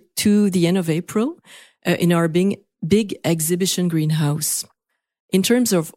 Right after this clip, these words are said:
horticulture, of course, all the plants, uh, that grow in our gardens, exterior gardens, have to fit in the Montreal's <laughs> hardiness zone, which is the six A. And we have to protect, uh, some, some plants for the winter hardiness. Yeah.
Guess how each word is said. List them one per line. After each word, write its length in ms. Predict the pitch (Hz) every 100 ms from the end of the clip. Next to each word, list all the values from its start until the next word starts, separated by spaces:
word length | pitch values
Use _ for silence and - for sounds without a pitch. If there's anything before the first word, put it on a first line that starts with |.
| _
horticulture, 840 | - 202 240 320 180 175 - 170
of 200 | 180 165
course, 500 | - 139 170 - - -
all 180 | 165 160
the 80 | 156
plants, 580 | 156 156 170 208 - -
uh, 160 | 156 151
that 200 | 147 151
grow 300 | 160 170 180
in 180 | 170 160
our 200 | 151 147
gardens, 580 | 156 160 180 196 240 196
exterior 420 | - - 170 170
gardens, 520 | 170 151 156 165 175
have 380 | - 165 165 -
to 180 | - 156
fit 340 | - 269 254
in 140 | - 170
the 80 | 160
Montreal's 720 | 170 180 196 185 196 196 - - -
<laughs> 240 | - -
hardiness 480 | - 208 208 175 -
zone, 500 | 156 165 156 170 170
which 220 | 165 -
is 160 | 165 151
the 100 | 147
six 360 | - 156 - -
A. 340 | 143 147 151 151 _ -
And 140 | 175
we 100 | 170
have 220 | 170 147 -
to 100 | 165
protect, 580 | - 135 120 92 - 151
uh, 80 |
some, 460 | 147 - 156 151 -
some 380 | - 160 151 147
plants 500 | - 196 170 170 -
for 280 | - 151 147
the 160 | 151 151
winter 440 | 156 156 147 151
hardiness. 640 | 156 147 - - 170 - -
Yeah. 160 | 165